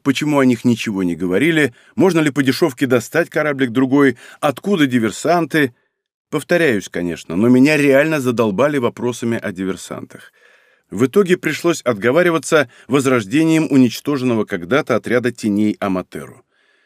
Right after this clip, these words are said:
Дурацкое название, как по мне, но азиаты и японцы в частности любят такое, чтоб было пафосно и красиво.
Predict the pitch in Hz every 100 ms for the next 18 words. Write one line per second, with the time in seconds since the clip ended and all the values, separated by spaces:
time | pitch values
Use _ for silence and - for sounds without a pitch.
0 | _ _ - 160 170 - 104 101 104 139
1 | 175 117 95 95 101 98 92 80 90 147
2 | 131 101 107 143 - 165 - 107 101 92
3 | 85 85 - 151 151 131 160 143 87 -
4 | 85 - 64 60 - _ _ - - 110
5 | 87 92 - 131 139 135 - 120 - 107
6 | 95 90 - 73 -